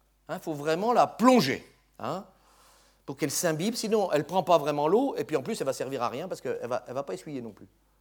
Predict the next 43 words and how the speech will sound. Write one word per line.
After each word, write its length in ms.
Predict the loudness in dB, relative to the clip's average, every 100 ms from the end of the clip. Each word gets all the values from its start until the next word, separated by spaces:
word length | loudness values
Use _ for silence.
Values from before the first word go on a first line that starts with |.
| _
Hein. 80 | -20 -20 _ _ _ _ _ _ _ _ _ _ _ -20 -20 -20 -20 _ _ _ _ -10
Euh, 120 | -4
quand 240 | 0 2
on 80 | 4
arrose 320 | 6 6 2
une 160 | 0 -2
terre 200 | 0 0
desséchée, 800 | -2 -4 -6 -2 -2 -2 -6 -14 _ _ _ _ _ _ _ _ _ _ _ _ -18 -16
et 80 |
qui 160 | -12 -6
n'a 100 | -4
pas 160 | 0 -2
été 220 | -2 -4
ouverte, 560 | -2 -4 -4 -8 -20 -20 -14
qui 100 | -12
n'a 100 | -6
pas 120 | -6
été 200 | -6 -10
griffée, 480 | -8 -10 -8 -6 -6
voire, 480 | 0 2 2 0
euh, 80 | -4
ouverte 340 | -6 -4 -4 -4
profondément, 760 | -10 -10 -8 -6 -4 -6 -8 -14 _ _ _ _
ça 140 | -12 -10
ne 40 |
sert 140 | -6
à 80 | -6
rien 200 | -6 -10
de 60 | -12
vider 180 | -12 -12
le 60 |
seau 220 | -12 -10 -6
d'eau 140 | -4
d'un 140 | -6
coup, 220 | -6 -10 -12
hein. 120 | -14 _ _ _ _ _ _ _ _ _ _ _ -20 -12
Ça 140 | -6
va 100 | -6
couler, 260 | -6 -6 -6
ça 140 | -4
va 80 | -4
ruisseler, 400 | -4 -8 -8 -8
mais 340 | -6 -8 -8